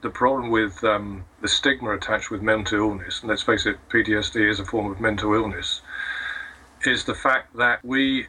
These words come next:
um, spend an awful lot of time getting these people extremely fit to face, um, and deal with warfare and battle and that kind of thing.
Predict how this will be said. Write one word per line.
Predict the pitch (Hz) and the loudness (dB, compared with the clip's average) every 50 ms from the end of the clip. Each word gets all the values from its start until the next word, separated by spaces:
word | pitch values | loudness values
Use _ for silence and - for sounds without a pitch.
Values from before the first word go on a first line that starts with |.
| - - - | -4 -2 0
um, | 120 120 120 117 113 117 117 117 113 113 110 113 110 | 2 2 4 4 2 2 2 0 0 -2 -6 -10 -12
spend | - - - 135 131 | -10 -2 0 0 0
an | 127 135 | 2 2
awful | 151 160 156 - 143 | 0 0 0 0 0
lot | 127 117 | 0 0
of | 117 | 0
time | - 127 120 117 | 2 2 2 2
getting | 117 123 113 120 | 2 0 0 0
these | 120 117 113 | -4 -6 -6
people | - - 123 117 - 113 113 107 107 - - | -4 -4 -4 -4 -4 -6 -8 -8 -8 -8 -8
extremely | 107 98 - - - 143 139 123 113 101 | -6 -4 -2 2 2 2 2 2 -2 -2
fit | - - - - 147 143 139 - - - _ - | -4 -6 -2 0 0 0 0 -2 -8 -12 _ -8
to | - 120 113 113 113 107 98 - | -4 -2 -2 -2 -2 -2 -6 -8
face, | - - - 131 123 113 - - - - - - - - _ _ _ - | -10 0 2 2 2 2 0 -4 -8 -8 -10 -10 -12 -14 _ _ _ -4
um, | 113 107 104 104 98 98 95 95 95 92 - - - | -2 -2 -2 -2 -4 -6 -6 -6 -8 -10 -12 -8 -6
and | 110 101 | -6 -2
deal | 92 127 120 113 | 2 2 4 4
with | 107 104 - - | 2 0 0 0
warfare | 120 117 117 113 - - 127 120 117 113 | 2 2 2 2 2 2 4 4 4 2
and | 101 98 | 2 2
battle | 110 107 110 - 127 | 0 0 0 0 0
and | 113 107 | 0 2
that | 110 110 - | 0 0 0
kind | - 120 113 110 | 0 0 0 0
of | 107 - | 0 2
thing. | - 120 120 123 123 | 2 2 2 2 -2